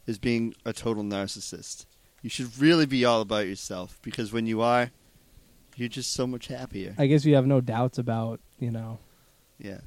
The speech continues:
Speaker 2: anything in life. You just sorta don't care about anything. I
Speaker 1: Yeah.
Speaker 2: can see how that would work out for some people.
Speaker 1: Listen,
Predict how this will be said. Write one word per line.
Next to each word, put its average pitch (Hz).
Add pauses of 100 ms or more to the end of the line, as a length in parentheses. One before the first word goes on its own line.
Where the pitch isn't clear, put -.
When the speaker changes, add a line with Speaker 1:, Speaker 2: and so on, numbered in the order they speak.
(180)
Speaker 2:
anything 120
in 117
life. 117
You 123
just 120
sorta 117 (560)
don't 120
care 120
about 123
anything. 131 (680)
I 143
Speaker 1:
Yeah. 214
Speaker 2:
can 190
see 175
how 123
that 117
would 113
work 117
out 113
for -
some 113
people. 123 (320)
Speaker 1:
Listen, 95